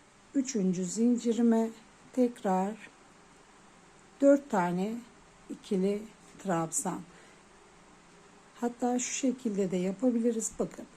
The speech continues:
şu iki tane model, iki tane model bir tane modele denk geliyor. Hat-, o zaman burayı da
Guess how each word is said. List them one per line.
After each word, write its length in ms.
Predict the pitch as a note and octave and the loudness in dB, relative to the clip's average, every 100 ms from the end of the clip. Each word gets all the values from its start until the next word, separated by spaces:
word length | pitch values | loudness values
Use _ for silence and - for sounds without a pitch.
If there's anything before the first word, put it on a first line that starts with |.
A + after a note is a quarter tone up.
| - - - - - | -20 -20 -20 -20 -8
şu 320 | - E4 E4 E4 | -2 -2 -2 -6
iki 200 | B3+ - | -8 -4
tane 360 | E4 B3 F#3+ F#3+ | 0 2 2 2
model, 520 | G3+ C4+ B3 G#3+ C4 - - - - - - - - - - - - - - - - - - - - | 2 2 2 0 -4 -10 -20 -20 -20 -20 -20 -20 -20 -20 -20 -20 -20 -20 -20 -20 -20 -20 -20 -20 -10
iki 240 | - B3+ C#4+ | -8 -6 0
tane 340 | C#4+ G3+ G3+ | 2 4 2
model 500 | G#3 C4+ C#4 C#4 D4 C#4 - | 2 4 4 2 0 -2 2
bir 220 | D4 D#4 | 4 4
tane 360 | - A#3 A3 A#3 | 2 2 4 4
modele 480 | A3+ G3+ F#3+ F#3+ F3 | 4 2 0 -2 -2
denk 260 | F#3 E3+ - | -4 -6 -6
geliyor. 460 | F3 F#3 G3+ B3 C4 - - - - - | -4 -2 -2 -2 -6 -16 -20 -20 -20 -12
Hat-, 220 | B3+ - G#4+ F#4 | -12 -12 -10 -2
o 80 | B3+ | 0
zaman 420 | B3 A3+ A#3 A#3 | 2 2 4 4
burayı 340 | B3 G#3+ F3+ | 4 2 0
da 240 | G3+ A3+ | -2 -4